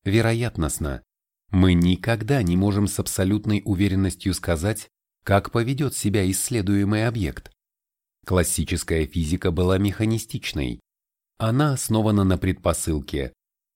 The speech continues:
Только зная отдельные части объекта, мы в конечном счете можем понять,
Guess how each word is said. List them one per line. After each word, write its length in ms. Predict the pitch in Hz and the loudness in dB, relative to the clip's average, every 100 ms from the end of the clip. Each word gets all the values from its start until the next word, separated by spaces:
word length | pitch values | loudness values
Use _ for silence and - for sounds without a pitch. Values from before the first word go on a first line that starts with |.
| _ _ | _ _
Только 380 | 92 87 82 87 | 4 4 4 0
зная 420 | 76 90 95 98 | 0 0 2 0
отдельные 760 | - 107 92 95 95 87 85 82 | 0 -2 0 0 2 2 0 0
части 380 | - 82 - | 0 -2 -2
объекта, 640 | 82 71 80 95 - 107 107 _ _ _ | -2 0 0 -2 -2 -6 -6 _ _ _
мы 220 | 95 127 | 0 2
в 60 | 139 | 2
конечном 520 | 160 151 143 - 123 | 0 2 0 0 -2
счете 340 | - 127 - | -2 -4 -2
можем 340 | 104 101 95 85 | 0 2 2 0
понять, 460 | 82 80 104 - | 0 0 -2 -6